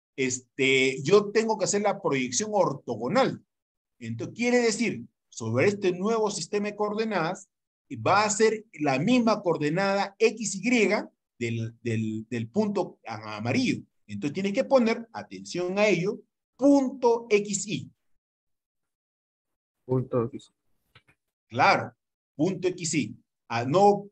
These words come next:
Speaker 1: pongas enter todavía, quiero explicar, ¿no? Este, lo que hicimos antes, lo que hicimos antes con el color amarillo,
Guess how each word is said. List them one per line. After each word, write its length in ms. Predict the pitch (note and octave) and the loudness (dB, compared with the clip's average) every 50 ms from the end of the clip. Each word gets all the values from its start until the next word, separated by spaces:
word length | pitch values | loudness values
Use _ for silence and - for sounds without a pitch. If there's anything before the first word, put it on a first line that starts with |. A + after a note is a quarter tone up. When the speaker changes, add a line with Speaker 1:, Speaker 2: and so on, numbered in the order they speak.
| _ - | _ -2
Speaker 1:
pongas 320 | F#3+ F#3 F#3+ F#3 E3+ E3 - | -2 0 0 0 -2 0 0
enter 300 | G3+ F3+ - F3 D#3+ D3 | 0 0 0 0 -2 -2
todavía, 440 | - D3 C#3+ D3+ D#3+ F3 G3 G3+ G3+ - _ _ _ _ _ _ - | 0 0 2 2 2 0 0 -2 -6 -16 _ _ _ _ _ _ -4
quiero 220 | B2+ D3+ D#3+ F3 | -2 0 0 0
explicar, 560 | F3 E3+ - - E3+ F#3 - A#3 G3 C#3 B2 | -2 -6 -8 -10 -6 -2 0 2 2 2 0
¿no? 220 | C3 E3 A#3 - _ _ _ _ _ _ _ | -4 -6 -8 -10 _ _ _ _ _ _ _
Este, 960 | - A2 G#2+ G#2 - _ _ _ - A#2 A2 A2 A2 A2 G#2+ G#2+ G#2 G2+ - _ _ _ _ | -10 -8 -8 -8 -10 _ _ _ -6 -4 -4 -2 -4 -4 -6 -8 -10 -12 -14 _ _ _ _
lo 300 | - B2 B2 D3+ D#3+ D#3 | -2 2 4 4 4 4
que 100 | D#3+ F3 | 4 2
hicimos 600 | F3 F3+ E3 - C#4 C#4+ C#4 C4 A3+ G3+ - - - - | 2 4 4 4 4 6 6 6 4 4 0 -4 -2 0
antes, 800 | B3 C4+ A#3 F#3+ D#3+ - F#3+ A3 F4+ - - - - - - - | 2 4 4 2 2 0 -2 -2 -4 -4 -10 -14 -16 -18 -18 -14
lo 140 | G#3+ G#2+ G#2 | -14 -12 -10
que 80 | A#2 | -8
hicimos 440 | A#2 A2+ G3+ G#3+ G3+ G3 F3 D#3+ - - | -8 -6 -4 -4 -2 -2 -4 -4 -6 -2
antes 400 | G3 G#3 G3+ F3+ E3 F3 F3 E3+ | 0 0 0 0 0 -4 -6 -6
con 180 | - D3 B2+ A#2 | -6 -6 -6 -4
el 160 | A2+ A2+ - | -4 -6 -4
color 260 | - A2+ C3 E3 F3+ | -2 0 4 6 6
amarillo, 560 | F3+ F3 E3+ E3 E3+ F#3 F3+ F3+ F3+ F3+ F3+ | 6 4 4 0 0 2 4 2 2 2 0